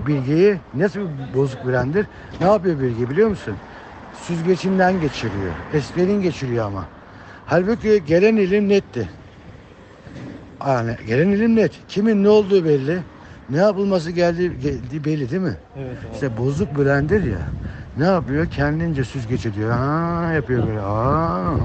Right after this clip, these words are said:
Speaker 1: ha yapıyor. Ne oluyor biliyor musun? O güzelim ilim içeri girerken bozuk giriyor. O yüzden de ha, hu yaparken bir, bir kere bilen demiyor. "Kahrolası bu lanetlenmiş,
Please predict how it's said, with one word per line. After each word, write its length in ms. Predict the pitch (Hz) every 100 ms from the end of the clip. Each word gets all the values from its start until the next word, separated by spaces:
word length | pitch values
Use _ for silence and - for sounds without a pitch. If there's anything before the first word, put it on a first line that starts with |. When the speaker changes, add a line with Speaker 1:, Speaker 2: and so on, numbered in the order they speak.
| 117
Speaker 1:
ha 160 | 156 180
yapıyor. 460 | 151 120 147 208 - - - - - - 123
Ne 80 |
oluyor 340 | 170 180 143 123
biliyor 180 | 156 190
musun? 320 | - - 95 - - - -
O 140 | 175 170
güzelim 640 | 170 151 175 180 214 202
ilim 440 | 175 170 165 208 185 - - - - -
içeri 400 | 160 170 170 180
girerken 540 | 165 180 170 - 170 170 -
bozuk 400 | 139 135 120 151 -
giriyor. 380 | 107 98 95 80 - - - - - - - -
O 180 | 196 220
yüzden 400 | 196 165 160 165
de 200 | 208 214 - - -
ha, 240 | 143 170
hu 260 | 170 165 180
yaparken 580 | 170 160 208 185 156 127 165
bir, 100 | 156 -
bir 60 | 180
kere 300 | 196 185 170
bilen 320 | 165 170 160
demiyor. 400 | 175 165 127 104 - - - -
"Kahrolası 680 | - 165 180 160 151 143 143
bu 180 | 151 135
lanetlenmiş, 960 | 147 156 165 - - 156 147 160 143